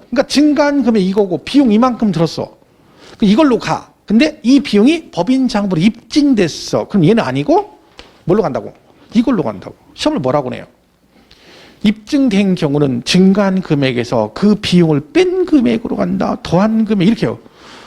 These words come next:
그럼 그 틀렸잖아요. 근데 본인이 막 소설 써. "아, 저기 입증이 안 됐을 때는 안 되지만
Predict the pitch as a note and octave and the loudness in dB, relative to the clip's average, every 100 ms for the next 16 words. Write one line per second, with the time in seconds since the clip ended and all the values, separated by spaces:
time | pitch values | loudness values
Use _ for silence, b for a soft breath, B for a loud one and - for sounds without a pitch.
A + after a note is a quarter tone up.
0 | B B - F4 - - - A#4 - E3 | B B 0 0 0 -2 2 0 0 -6
1 | G2+ - _ _ - C4 - C#4 B3+ F#3 | -6 -12 _ _ -4 -4 0 0 0 -2
2 | - D#4+ C4 - - - _ _ _ _ | -2 0 0 -2 -10 -14 _ _ _ _
3 | b b b G#2 G#2+ G#2+ A#2+ A2+ E3 - | b b b -2 -2 -2 -2 0 0 -2
4 | - A#3 F3+ - - B2 B2+ A3+ - G#3+ | 0 2 2 -2 -4 2 2 2 -2 -6
5 | F#3 E3 A2+ D#3 B2+ C#3 D#3+ F2+ | -6 -4 -2 -2 -2 -2 -4 -6